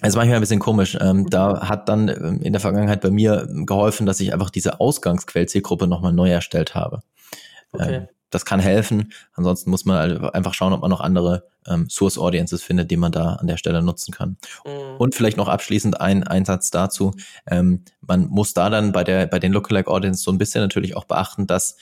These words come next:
Speaker 1: die Größe der Lookalike Audience dann natürlich stark variiert, je nach Land, weil, ähm, andere Länder natürlich eine andere Einwohnerzahl und damit auch eine andere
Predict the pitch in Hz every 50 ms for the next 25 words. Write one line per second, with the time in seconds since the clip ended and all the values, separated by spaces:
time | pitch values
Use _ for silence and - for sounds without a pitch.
0 | - - - _ _ _ _ - 98 95 92 - - - _ - - 98 113 127
1 | 151 170 - - 113 92 98 95 95 95 92 - - 101 101 95 - - - 95
2 | 98 104 101 101 - - 95 95 95 95 90 - 92 87 - - - 92 92 98
3 | 98 - - 92 90 95 90 76 98 98 92 90 92 95 92 92 85 - - 90
4 | 92 98 101 92 85 - - _ - - - _ _ _ _ - - 90 92 95
5 | 92 90 - _ _ _ _ - 92 90 85 85 - - - 95 95 104 107 107
6 | 95 95 101 113 117 107 104 98 - 113 98 98 - - 85 73 95 - 185 90
7 | 90 87 - - _ - - - 95 113 120 123 131 131 123 123 - - 113 117
8 | 123 120 101 95 90 90 95 92 - 90 92 101 - - 95 95 92 95 92 90